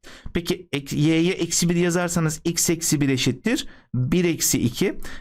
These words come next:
X eksi bir eşittir eksi bir olur buradan. Ve x eşittir buradan sıfır olur. X sıfır, y eksi birdir. Bize z karmaşık sayısını istiyor.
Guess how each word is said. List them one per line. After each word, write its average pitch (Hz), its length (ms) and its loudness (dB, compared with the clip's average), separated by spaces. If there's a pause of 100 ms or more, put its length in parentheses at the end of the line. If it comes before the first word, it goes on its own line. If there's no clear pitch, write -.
(200)
X 170 300 -2
eksi 160 460 0
bir 175 280 2
eşittir 160 640 0
eksi 131 420 0
bir 123 140 2
olur 107 420 2
buradan. 127 440 0 (300)
Ve 139 80 2
x 175 320 -2
eşittir 151 480 0
buradan 170 360 2
sıfır 170 360 0
olur. 95 300 0 (420)
X 180 200 -2
sıfır, 220 360 0
y 190 420 2
eksi 170 440 0
birdir. 175 480 2 (260)
Bize 185 200 2
z 185 260 0
karmaşık 185 480 0
sayısını 185 440 2
istiyor. 165 500 0